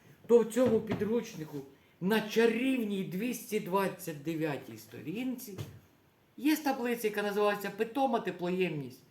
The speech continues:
деяких речовин у різних агрегатних станах». Стоп! Що таке агрегатний стан?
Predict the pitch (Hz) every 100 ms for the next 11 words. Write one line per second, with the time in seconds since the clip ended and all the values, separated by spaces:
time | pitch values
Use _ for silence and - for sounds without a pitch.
0 | _ - 147 175 147 139 139 139 - 185
1 | 262 226 - - - _ - 214 208 240
2 | 277 247 214 156 - - - _ _ _
3 | _ - 165 139 160 160 131 175 170 156
4 | 151 - - 113 95 92 - _ _ -
5 | - 139 113 - - _ _ _ _ _
6 | _ _ - 262 262 262 247 214 220 202
7 | 170 175 - 180